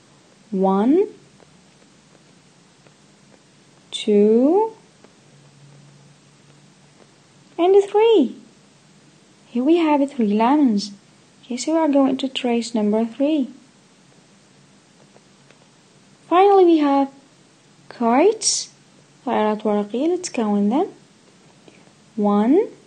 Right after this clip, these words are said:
two, three, and four. So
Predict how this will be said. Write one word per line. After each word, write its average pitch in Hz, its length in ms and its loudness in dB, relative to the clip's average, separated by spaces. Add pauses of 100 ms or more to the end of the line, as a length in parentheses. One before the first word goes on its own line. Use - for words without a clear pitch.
(1800)
two, 226 720 0 (1600)
three, 233 560 0 (880)
and 330 140 -2
four. 359 380 2 (1000)
So 302 440 0